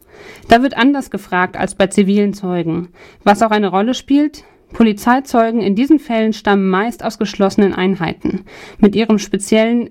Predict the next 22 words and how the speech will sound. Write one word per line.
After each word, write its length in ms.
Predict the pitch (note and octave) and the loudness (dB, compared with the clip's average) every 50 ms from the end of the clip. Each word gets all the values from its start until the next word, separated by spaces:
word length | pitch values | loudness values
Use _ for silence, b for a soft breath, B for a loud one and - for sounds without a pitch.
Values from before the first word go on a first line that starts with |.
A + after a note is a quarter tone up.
| _ _ | _ _
Korpsgeist. 880 | - - G#3 G3+ G3+ G3+ - - - D#3 - G2 G3 - - - - - B B B B B B B B B B B B | -6 0 0 0 0 -2 -10 -8 -6 -6 -6 -6 -8 -10 -12 -16 -18 -18 B B B B B B B B B B B B
Da 100 | - A3 | 2 2
springt 380 | A3 - - D4+ D#4+ E4+ E4 - | 2 4 4 4 4 4 4 0
man 220 | A#3+ A3+ A3 G#3+ | 0 0 0 -2
einem 340 | - - G#3 A3 A3 A3 G#3 | -2 0 0 2 2 0 -2
Kollegen 420 | - G3+ G3 G3 G#3+ B3 B3 B3 | -2 -2 0 0 0 0 0 -2
auch 200 | - - G#3 G#3 | -2 -2 -4 -2
mal 180 | - G#3+ G3 G3 | 0 0 0 0
bei 460 | F3+ F#3+ F#3 G3 A3 A3+ A#3 A#3+ A#3+ b b b b b | 2 0 0 0 0 -2 -4 -6 -6 b b b b b
und 140 | G3+ G3+ | -2 0
hat 160 | G#3 B3+ C4 - | 0 0 0 4
zum 140 | B3+ B3 | 2 4
Beispiel 300 | A3+ A3 G#3+ - - G#3+ | 4 2 -4 -4 -6 -6
etwas 340 | - - G3+ G3 F#3+ F#3+ - | -6 -4 -4 -4 -4 -4 -2
gesehen, 560 | - F#3+ F3+ F3 G#3 A3+ A#3+ B3 B3+ C4 A#3+ | -2 0 2 2 0 2 2 0 0 0 -2
was 140 | G3+ G3+ G3+ | -4 -6 -2
man 140 | - F#3+ F3+ | -2 -2 -2
vielleicht 480 | - - F#3+ G#3 A#3+ C4+ B3+ - - - | 0 0 2 2 2 0 -2 -4 0 2
nicht 280 | B3 C#4 C4+ - - | 2 2 2 0 0
hundertprozentig 800 | B3+ C4 C4 B3 G#3+ - - G#3+ G#3 - A3 A3 G#3 G#3 G3+ - | 2 2 2 2 0 -6 -8 -8 -4 0 0 0 0 0 -2 -2
beschwören 520 | G3 F#3 - - G3 G3 G3 F#3 F#3 F3+ | -6 -4 0 2 2 2 4 2 0 -2
könnte. 440 | - - F3 E3+ D#3+ - E3+ - E3 | -2 -2 -2 -2 -2 -2 -6 -8 -8